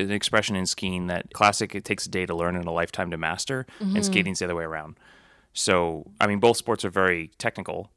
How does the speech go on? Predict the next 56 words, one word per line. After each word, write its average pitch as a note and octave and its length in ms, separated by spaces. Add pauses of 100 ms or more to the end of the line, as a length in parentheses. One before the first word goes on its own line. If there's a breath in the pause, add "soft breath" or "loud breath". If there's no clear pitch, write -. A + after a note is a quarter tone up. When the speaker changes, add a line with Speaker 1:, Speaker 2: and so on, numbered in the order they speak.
(140)
Speaker 1:
but G2+ 140
you G#2 140
can G2+ 340
literally F2+ 280
just F2+ 160
go F2 140
out E2 140
and E2+ 160
walk E2+ 300
on F2+ 120
your E2+ 100
skis D#2+ 340
if - 140
you E2+ 80
want E2+ 300
to. E2+ 260 (420 loud breath)
Um, D#2+ 320
the G2+ 80
goal G2 200
should F2 240
be E2 240
to D#2+ 440
get - 160
to - 60
the - 80
point F2 160
where F2+ 80
you're E2+ 80
getting D#2+ 240
glide. E2 360
I F2 40
mean, F2 140
the, F2 120 (140)
the F#2+ 140
enjoyment G2 520
is E2+ 160
from E2 540 (460)
being F#2 220
able E2+ 220
to F2+ 180
move F2 600 (140)
efficiently E2+ 560
as E2 100
possible, - 580 (400)
right? F2 280 (140)
So, - 280 (420 loud breath)
uh, F2+ 180
but A#2+ 240
with G#2+ 180
classic, G2 440
again, F2+ 460
like, F2+ 140
if F#2 140
you F#2+ 80
think F#2+ 260
about E2+ 440